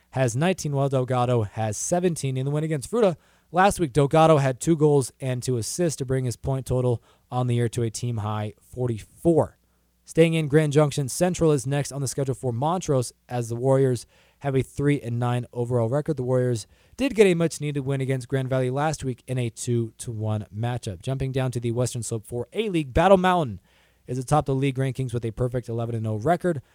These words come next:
Glenwood Springs is second best in the league, sitting at nine and one overall and six and one within league play. The Demons do have three ties, so they're sitting at nine one and three,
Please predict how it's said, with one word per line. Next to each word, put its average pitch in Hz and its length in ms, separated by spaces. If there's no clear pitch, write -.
Glenwood 135 280
Springs 147 540
is 123 120
second 185 380
best 127 340
in 139 60
the 131 80
league, 120 380
sitting 131 240
at 113 160
nine 185 240
and 135 140
one 113 340
overall 113 460
and 107 160
six - 320
and 123 140
one 113 260
within 113 380
league 110 200
play. 147 140
The 127 100
Demons 147 300
do 180 120
have 226 100
three 208 160
ties, - 360
so 117 180
they're 113 80
sitting 135 240
at 117 80
nine 143 320
one 135 100
and 120 180
three, 143 360